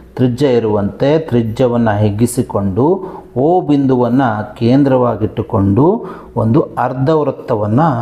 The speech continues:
ಈ ರೀತಿಯಾಗಿ ಎಳೆಯಬೇಕು. ಈ ಅರ್ಧವೃತ್ತಗಳು ಎ ಮತ್ತು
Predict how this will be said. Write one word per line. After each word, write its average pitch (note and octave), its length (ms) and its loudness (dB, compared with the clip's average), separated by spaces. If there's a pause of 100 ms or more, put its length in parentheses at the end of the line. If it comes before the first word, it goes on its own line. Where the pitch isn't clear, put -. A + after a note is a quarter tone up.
(400)
ಈ A#2+ 100 4
ರೀತಿಯಾಗಿ G#2+ 640 2
ಎಳೆಯಬೇಕು. A#2 1300 0
ಈ G#2+ 100 2
ಅರ್ಧವೃತ್ತಗಳು B2+ 1160 0 (280)
ಎ C#3 220 4
ಮತ್ತು D3+ 680 0